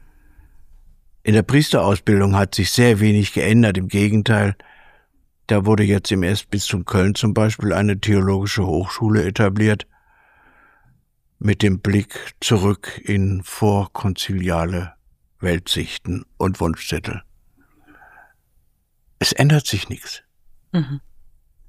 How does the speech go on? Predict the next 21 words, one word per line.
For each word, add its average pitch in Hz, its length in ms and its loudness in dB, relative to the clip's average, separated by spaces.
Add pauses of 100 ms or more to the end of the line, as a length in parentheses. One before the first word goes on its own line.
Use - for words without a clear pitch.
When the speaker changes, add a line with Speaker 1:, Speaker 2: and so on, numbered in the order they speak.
(240)
Speaker 1:
Es 107 200 -4
hat - 240 -2
keine 110 320 0
Folgen. 123 680 0
Die 110 120 -4
teuren 143 440 0
Untersuchungen 117 680 -2
haben 107 260 -2
keine 143 340 0
Folgen 127 440 -2
in 127 240 0
den 127 120 2
Speaker 2:
Ja. 120 60 -2
Speaker 1:
Diözesen. 123 760 -4
Speaker 2:
Ja. 170 240 -10 (1600)
Speaker 1:
Zumindest 113 540 4
nicht, - 400 -4
was - 480 -4
das 120 260 -2
Regularium, 117 1200 2 (320)
äh, 113 380 -2